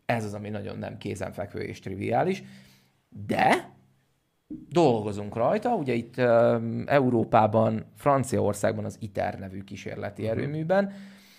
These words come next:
Speaker 1: ahol pedig ez a, ez a bizonyos, ö, fúziós siker megszületett, ez pedig nem más, mint a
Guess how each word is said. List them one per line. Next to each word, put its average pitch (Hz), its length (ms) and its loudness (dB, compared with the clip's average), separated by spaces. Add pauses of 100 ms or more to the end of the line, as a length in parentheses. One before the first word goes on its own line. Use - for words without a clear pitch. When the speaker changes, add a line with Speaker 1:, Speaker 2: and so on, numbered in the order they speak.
(140)
Speaker 1:
ahol 180 340 8
pedig 139 280 2
ez 110 140 2
a, 110 360 6
ez 107 120 -4
a 107 400 4
bizonyos, 110 560 -4
ö, 107 360 0 (760)
fúziós 123 440 -2
siker 123 380 0
megszületett, 117 640 0 (260)
ez 104 120 -10
pedig 110 220 -2
nem 135 160 2
más, 117 240 0
mint 107 220 -4
a 107 320 2